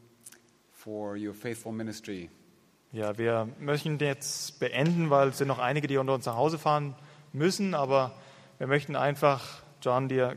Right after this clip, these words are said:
Speaker 2: ganz, ganz herzlich für deinen treuen Dienst an uns Danke sagen.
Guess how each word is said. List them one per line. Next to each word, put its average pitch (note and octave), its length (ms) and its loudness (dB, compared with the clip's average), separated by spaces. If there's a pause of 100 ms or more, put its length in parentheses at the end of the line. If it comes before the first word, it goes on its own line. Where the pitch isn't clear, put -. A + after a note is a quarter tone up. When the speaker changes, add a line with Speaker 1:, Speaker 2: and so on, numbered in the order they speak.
(160)
Speaker 2:
ganz, D#3 240 2
ganz D3 260 2
herzlich C3+ 640 0
für B2+ 220 2
deinen A#2+ 300 0
treuen B2 580 0
Dienst B2+ 480 -6
an B2 200 -6
uns A2+ 500 -10
Danke G#2+ 320 -8 (240)
sagen. - 360 -12